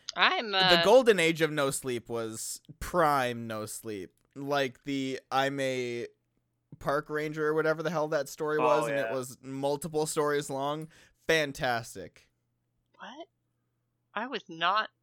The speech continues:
Speaker 1: involved in, I, I don't, I don't know. I, my, my point is, I'm, uh, I'm friends with the creatures in your basement, and, uh,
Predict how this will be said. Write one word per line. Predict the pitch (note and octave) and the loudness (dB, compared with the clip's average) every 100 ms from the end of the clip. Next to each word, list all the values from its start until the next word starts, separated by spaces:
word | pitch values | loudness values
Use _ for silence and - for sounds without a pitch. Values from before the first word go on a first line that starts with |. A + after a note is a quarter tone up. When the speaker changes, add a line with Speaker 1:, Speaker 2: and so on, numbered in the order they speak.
| _ - | _ -12
Speaker 1:
involved | F#3 E3+ F#3 G3 F3 | -10 -2 0 0 -2
in, | F3 - | -8 -10
I, | F#3 - - _ G#3+ | -14 -12 -16 _ 8
I | C#4 | 8
don't, | C4+ G3+ - | 8 2 6
I | B3+ | 8
don't | A#3+ D#3+ | 8 6
know. | D3 | 4
I, | D#3 G3 G3 G3+ | 0 -2 -6 -2
my, | G3+ A#3+ A3+ _ | 4 4 2 _
my | G#3 G3+ | 0 0
point | - D4+ A#3 | 2 2 2
is, | F3 D#3+ D#3+ - _ _ _ _ _ _ _ _ _ _ _ - | 0 -2 -6 -14 _ _ _ _ _ _ _ _ _ _ _ 6
I'm, | D4 F#4+ A#3+ | 6 6 6
uh, | G3+ F#3 E3 E3 - _ _ - - | 8 10 8 4 -4 _ _ -12 -8
I'm | F#4+ | 2
friends | D4 C#4+ F#3 | 8 8 8
with | F3 | -2
the | - | -2
creatures | E3+ C#3+ D3+ C3 | 2 0 0 -2
in | C#3 | -4
your | C3 | -4
basement, | C3+ B2 - C3+ - _ - | -4 -4 -6 -8 -10 _ 2
and, | E3+ E3+ E3 E3+ | 4 4 2 4
uh, | E3+ E3 | 6 6